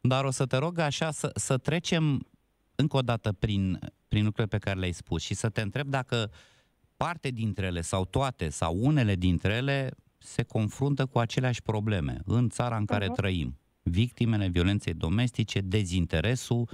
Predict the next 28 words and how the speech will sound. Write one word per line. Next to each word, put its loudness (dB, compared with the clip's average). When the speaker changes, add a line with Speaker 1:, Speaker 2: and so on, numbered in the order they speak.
Speaker 1:
doar 2
discuții, 2
uh, 2
și -2
anunțuri -2
cu 0
pompoase, 0
cu -2
mare 2
tamtam, -4
dar -2
de -2
fapt -2
concret -2
pentru 0
femeile -2
care -4
sunt, -2
uh, 2
uh, 0
violate 2
și -6
violentate 0
și -6
se -4
întâmplă -2
atâtea -2
lucruri, -2